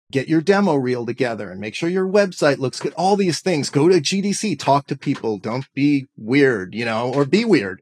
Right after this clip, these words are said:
Be really <laughs> weird, and then they'll talk to you even more. Actually, most of my friends at G D C are actually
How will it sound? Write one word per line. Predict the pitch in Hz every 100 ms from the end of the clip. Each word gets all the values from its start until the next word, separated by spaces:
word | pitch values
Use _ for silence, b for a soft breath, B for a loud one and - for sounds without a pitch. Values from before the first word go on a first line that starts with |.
| _
Be | 190
really | 190 269 277
<laughs> | 143
weird, | 127 117
and | 127
then | 151
they'll | 147
talk | 143 156 -
to |
you | 156
even | 147 135
more. | 135 202 104 B _
Actually, | 139 131 127
most | 117 -
of | 120
my | 110
friends | 110 101
at | 101
G | 113
D | 104
C | 101 110
are | 98
actually | 98 104 110 104